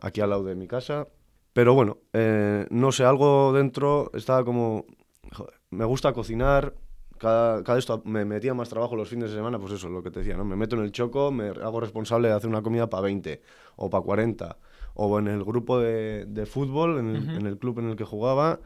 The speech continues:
Speaker 1: venga, hago yo la comida pa' sesenta en un, en un evento, pa' el club entero. Y siempre estaba ahí como con esa cosilla de que me,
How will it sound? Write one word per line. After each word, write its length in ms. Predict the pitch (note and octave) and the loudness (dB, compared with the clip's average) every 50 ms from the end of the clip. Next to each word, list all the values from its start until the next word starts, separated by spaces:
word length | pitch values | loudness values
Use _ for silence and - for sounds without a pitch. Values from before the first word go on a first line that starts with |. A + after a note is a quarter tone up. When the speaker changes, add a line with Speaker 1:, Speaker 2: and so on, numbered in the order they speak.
| - - - - - | -18 -20 -20 -16 -6
Speaker 1:
venga, 260 | - A2+ A2+ A2 G#2 G#2+ | -2 -2 0 2 2 4
hago 140 | B2 C3+ | 4 6
yo 100 | C3 B2+ | 6 6
la 100 | A#2+ A#2+ | 6 6
comida 360 | A2+ A#2 A#2 A#2+ C3 C#3 C#3 C#3 | 4 4 2 2 2 2 2 2
pa' 140 | A2 G2+ | 2 0
sesenta 540 | F#2 - - G#2 G2 - B2+ B2+ B2 G#2+ G#2 | 0 0 -2 0 2 2 2 2 2 2 0
en 80 | G#2 A2 | 0 0
un, 240 | A2 A2+ A2 - - | -2 -2 -4 -4 -4
en 120 | G#2 A2 | -2 -2
un 100 | A2 A2+ | -2 -2
evento, 380 | G#2+ G2+ G#2 G#2 G2+ - F#2 E2+ | 0 0 -2 -2 -4 -6 -6 -4
pa' 140 | - F#2+ F#2 | -2 -2 -2
el 120 | F#2 F#2 | -2 -4
club 260 | - - A2 G#2+ F#2 F#2 | -6 -6 -6 -6 -4 -6
entero. 460 | F#2 F2+ - F#2+ F#2+ F2+ E2+ D#2+ - - - _ _ _ _ _ | -6 -4 -4 -2 -2 -2 -4 -6 -10 -16 -20 _ _ _ _ _
Y 220 | - A2 A2 G#2+ G2+ | 0 0 2 2 2
siempre 280 | - C3+ C#3 C3+ C3 | 2 2 2 2 0
estaba 260 | C3+ - - A#2 A2 | 0 2 2 4 4
ahí 100 | A2 A2 G#2 | 4 2 2
como 320 | - G#2 G#2 G2+ G2 G2 | 0 0 0 0 0 0
con 140 | F#2 G#2+ G#2+ | 0 0 0
esa 160 | A#2+ A#2 C3 | 2 0 0
cosilla 320 | G#2+ A2 G#2 B2 B2+ C3 A#2+ | -2 -4 -4 -4 -2 -2 -2
de 140 | G#2 F#2+ F#2 | -4 -4 -6
que 120 | - G2+ | -6 -8
me, 420 | G2+ G2+ G2 G2 G2 F#2+ F#2+ F#2 | -6 -6 -8 -8 -8 -10 -12 -14